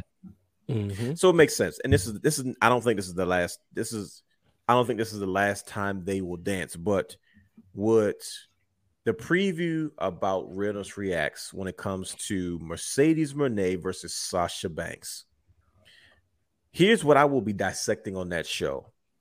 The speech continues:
Speaker 2: and I need the real, like, I need the, I need the legit twenty-five percenters to come to, like, to come and pay attention to what the heck I, what the heck I'm gonna be talking about,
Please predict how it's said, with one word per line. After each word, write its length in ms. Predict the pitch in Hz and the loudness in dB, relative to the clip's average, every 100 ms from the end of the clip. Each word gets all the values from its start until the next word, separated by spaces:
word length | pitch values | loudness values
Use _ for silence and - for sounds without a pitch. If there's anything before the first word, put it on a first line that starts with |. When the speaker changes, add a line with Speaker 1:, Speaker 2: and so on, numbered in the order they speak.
| - | 6
Speaker 2:
and 80 | 120 | 8
I 80 | 131 | 8
need 200 | 139 104 | 6 2
the 100 | 113 | 0
real, 840 | 104 98 117 131 135 131 127 117 | 0 -2 0 4 6 8 8 6
like, 160 | 92 95 | 4 6
I 60 | |
need 160 | 135 139 | 6 4
the, 120 | 117 - | 2 2
I 40 | |
need 140 | 139 123 | 2 2
the 80 | 113 | 0
legit 380 | 95 120 123 123 | 0 4 4 4
twenty-five 460 | 117 104 104 90 | -2 0 0 0
percenters 360 | - - 92 85 | -2 -6 -6 -6
to 80 | 90 | -8
come 220 | - 92 | -4 -2
to, 120 | - | 0
like, 280 | 90 78 - | -2 -2 -4
to 100 | - | -6
come 180 | - 117 | -2 0
and 100 | 98 | -2
pay 180 | - 95 | -2 -2
attention 340 | 90 101 85 82 | -2 -6 -8 -6
to 80 | |
what 80 | 85 | -4
the 60 | 87 | -4
heck 100 | 87 | -4
I, 100 | 78 - | -6 -6
what 140 | 98 | -4
the 80 | 98 | -2
heck 100 | 82 | -2
I'm 160 | 87 | -4
gonna 140 | 85 76 | -6 -10
be 80 | 71 | -6
talking 300 | 78 80 82 | -6 -6 -8
about, 240 | 73 | -8